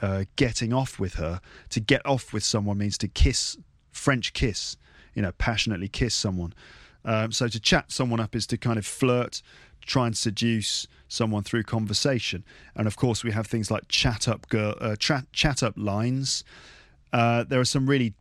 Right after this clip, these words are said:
bad chat up lines. Stuff like, um, oh, what are some of the worst? You know, um, "Do you come here often?"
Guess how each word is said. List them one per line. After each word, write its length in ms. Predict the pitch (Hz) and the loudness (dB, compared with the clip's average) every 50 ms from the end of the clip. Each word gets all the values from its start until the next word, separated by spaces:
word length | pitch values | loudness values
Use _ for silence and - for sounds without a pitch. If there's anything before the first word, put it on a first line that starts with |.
| _ - | _ 4
bad 420 | 127 127 131 135 139 131 - - | 4 4 4 2 0 -2 -2 -2
chat 320 | - - 123 104 98 - 110 | -2 0 0 0 0 0 0
up 160 | 101 - - | -2 -2 -2
lines. 600 | 101 98 90 90 98 104 110 110 - - - - - - - - - - - | -4 -2 -2 0 0 0 0 0 0 -2 -2 -6 -10 -20 -20 -20 -20 -18 -8
Stuff 460 | - - - - 127 110 101 - - | -4 -4 0 2 2 2 2 0 0
like, 400 | 113 107 104 104 101 - - 104 | 2 2 2 2 -2 -4 -4 -2
um, 560 | 101 104 101 98 98 98 98 101 101 98 - - - - - - | -2 0 0 0 0 -2 -2 -4 -6 -6 -8 -12 -18 -20 -12 -8
oh, 200 | - 104 95 92 | -6 -4 -2 0
what 200 | 98 113 120 101 | 0 0 -2 -2
are 40 | 113 | -2
some 180 | - 117 107 | -2 0 0
of 60 | 107 | 0
the 60 | 104 104 | 0 0
worst? 300 | 107 107 101 101 - - - - - - - | 0 0 -2 -2 -4 -6 -14 -20 -20 -10 -4
You 80 | - | 0
know, 280 | 107 107 101 101 101 101 | 0 2 2 2 0 0
um, 320 | 101 101 104 104 104 - | 0 -2 -2 -2 -4 -6
"Do 180 | - 113 107 123 | -6 0 2 2
you 140 | 123 117 107 | 2 2 0
come 260 | - - 117 110 107 | 0 0 0 0 0
here 260 | 101 104 107 104 104 | 0 0 2 2 4
often?" 480 | 110 110 110 - - - 107 104 104 | 2 2 0 -2 -2 -2 -2 -2 -2